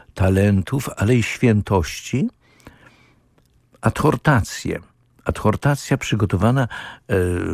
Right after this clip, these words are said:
przez synod i później sformułowana, ten dokument przygotowany przez synod biskupów w roku tysiąc dziewięćset osiemdziesiątym i później napisany przez Jana Pawła drugiego. Zebranie tych myśli,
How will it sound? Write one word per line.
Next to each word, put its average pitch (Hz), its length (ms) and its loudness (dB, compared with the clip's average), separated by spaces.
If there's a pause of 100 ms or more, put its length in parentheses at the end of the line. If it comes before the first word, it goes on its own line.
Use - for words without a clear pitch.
(220)
przez - 240 -2
synod 113 840 0
i 104 60 -10
później 104 300 4
sformułowana, 120 1200 2 (500)
ten 90 180 0
dokument 107 460 2
przygotowany 127 640 -2
przez - 240 -4
synod 110 340 0
biskupów 104 340 -4
w 104 40 2
roku 104 200 0
tysiąc 95 260 -2
dziewięćset 127 400 -4 (400)
osiemdziesiątym 117 960 2 (380)
i 101 40 -4
później 107 360 4 (300)
napisany 117 800 4
przez 92 240 0
Jana 87 220 4
Pawła 78 360 -2
drugiego. 82 380 -2
Zebranie 110 600 2
tych 78 200 -6
myśli, 104 460 0